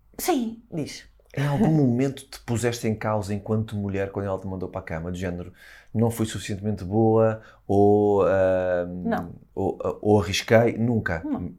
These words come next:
Speaker 2: M-, mas sabes que isso pode acontecer com
Speaker 1: Não, eu tinha contrações desde muito cedo.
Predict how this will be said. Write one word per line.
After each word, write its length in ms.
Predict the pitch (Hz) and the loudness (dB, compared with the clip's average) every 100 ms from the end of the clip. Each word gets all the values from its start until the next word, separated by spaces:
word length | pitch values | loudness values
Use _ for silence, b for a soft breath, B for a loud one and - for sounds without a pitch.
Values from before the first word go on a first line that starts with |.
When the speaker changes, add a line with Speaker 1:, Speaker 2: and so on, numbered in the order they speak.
| _ | _
Speaker 2:
M-, 160 | 101 - | -14 -12
mas 360 | 95 92 90 - | -8 -6 -6 -10
sabes 400 | - - 95 95 | -8 -2 -2 -2
que 100 | - | -6
isso 140 | 110 - | -6 -2
pode 160 | 104 104 | -2 -2
acontecer 640 | 104 104 - 104 101 120 - | -4 -6 -4 -4 -4 -8 -20
com 560 | - 104 98 101 98 113 | -10 -6 -6 -8 -12 -12
Speaker 1:
Não, 200 | 277 285 | -8 -6
eu 40 | 208 | -4
tinha 200 | 220 233 | -4 -4
contrações 560 | 240 233 214 220 214 | -4 -6 -6 -4 -4
desde 280 | 190 208 196 | -2 -4 -4
muito 220 | 196 208 202 | -6 -6 -8
cedo. 240 | - - | -12 -16